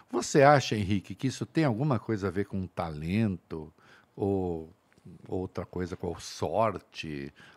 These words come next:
ou não sei o quê? É claro que não, né, Henrique? Henrique, justamente porque a sorte é a sorte,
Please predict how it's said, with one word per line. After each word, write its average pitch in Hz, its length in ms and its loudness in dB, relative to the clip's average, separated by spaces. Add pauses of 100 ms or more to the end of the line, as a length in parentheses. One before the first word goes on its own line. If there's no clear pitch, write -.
(100)
ou 101 120 -2
não 101 100 0
sei 87 240 -6
o 73 60 -10
quê? 123 260 0 (640)
É - 60 0
claro 120 320 2
que 123 140 -2
não, 82 340 -2 (300)
né, 107 160 0
Henrique? 76 340 -8 (800)
Henrique, 139 460 8 (840)
justamente 120 720 6
porque - 180 -6
a 104 60 2
sorte 113 520 2
é 87 40 2
a 80 40 -2
sorte, 120 640 2